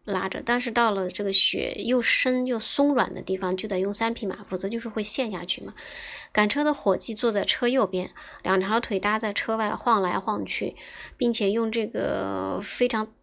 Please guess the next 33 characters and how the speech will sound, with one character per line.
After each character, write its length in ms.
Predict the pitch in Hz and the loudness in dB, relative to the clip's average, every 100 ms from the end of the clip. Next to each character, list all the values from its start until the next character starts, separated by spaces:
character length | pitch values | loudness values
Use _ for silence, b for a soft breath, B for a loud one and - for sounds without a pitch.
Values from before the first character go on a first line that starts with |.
| _ - | _ 0
大 160 | 247 220 | 2 4
声 200 | 240 233 | 4 2
的 120 | 214 | 2
这 120 | 214 | 2
种 160 | 214 202 | 0 -2
鼓 160 | - 208 | 2 4
励 140 | 262 | 6
的 100 | 214 | 4
方 220 | - 226 | 2 0
式 120 | 233 208 | 0 0
来 320 | 214 202 240 B B B | 2 0 -2 B B B
驱 240 | - - | 2 4
策 200 | 247 - | 4 2
着 100 | 208 | 0
他 140 | - 220 | 0 0
的 100 | 226 | 2
马。 280 | 202 - - B B - | 0 -2 -4 B B -6
他 100 | 208 | -2
说 340 | 208 214 214 240 | 2 2 2 4
：“对 160 | 320 285 | 6 8
啦， 220 | 254 226 | 8 6
我 80 | 220 | 4
的 60 | |
小 260 | 247 - 254 | 2 6 4
伙 220 | - - | 6 0
子， 280 | 226 220 208 _ | 0 -4 -4 _
追 240 | - 311 294 | 2 4 6
上 240 | 285 240 | 4 4
那 80 | 240 | 2
只 160 | 226 226 | 2 0
小 220 | 202 208 | 0 0
母 180 | 208 208 | -2 -2
哥， 300 | 196 202 | 2 0